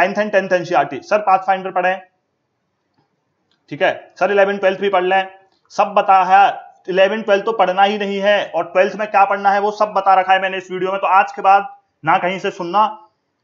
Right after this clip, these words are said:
ठीक है, इस बात को दिमाग से निकाल देना. आज के बाद सारे डाउट्स क्लियर कि ट्वेल्थ में भी पढ़ना है तो क्या पढ़ना है, ल्यूसेंट से पढ़ना है तो क्या पढ़ना है, और सचिन भस्के से पढ़ना है तो क्या पढ़ना है. तो फर्स्ट प्रायोरिटी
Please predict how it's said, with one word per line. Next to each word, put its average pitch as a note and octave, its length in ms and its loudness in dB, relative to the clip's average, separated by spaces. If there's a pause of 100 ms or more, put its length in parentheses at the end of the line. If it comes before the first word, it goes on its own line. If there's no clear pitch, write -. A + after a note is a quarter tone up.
(120)
ठीक F#3+ 120 -4
है, G#3 80 4
इस E3+ 100 -2
बात F3+ 180 4
को G3+ 80 -6
दिमाग F3+ 200 -2
से G3+ 120 -8
निकाल E3+ 260 0
देना. G3+ 180 0 (220)
आज D#3+ 180 -2
के F#3 80 -10
बाद F#3 200 2
सारे F#3 200 0
डाउट्स F#3 220 0
क्लियर F#3+ 320 -2
कि G#3 80 -8
ट्वेल्थ F#3+ 340 -2
में G#3+ 100 -6
भी G#3 120 -8
पढ़ना F#3 180 -2
है F#3+ 100 0
तो F#3 120 -10
क्या F3+ 140 0
पढ़ना F3 260 -4
है, F#3 120 -2 (440)
ल्यूसेंट G3+ 440 -4
से A3+ 60 -6
पढ़ना F#3+ 220 -2
है F#3 100 0
तो F#3+ 100 -10
क्या F3 120 2
पढ़ना E3+ 240 -4
है, G3 180 0 (120)
और B3 220 4
सचिन G3 280 -8
भस्के F3 220 -8
से F3 80 -8
पढ़ना D#3 240 -6
है D#3 100 -4
तो D3+ 100 -12
क्या D3 120 -4
पढ़ना B2+ 240 -10
है. A2+ 60 -8
तो E3+ 140 -12
फर्स्ट - 440 -6
प्रायोरिटी G#3+ 460 -2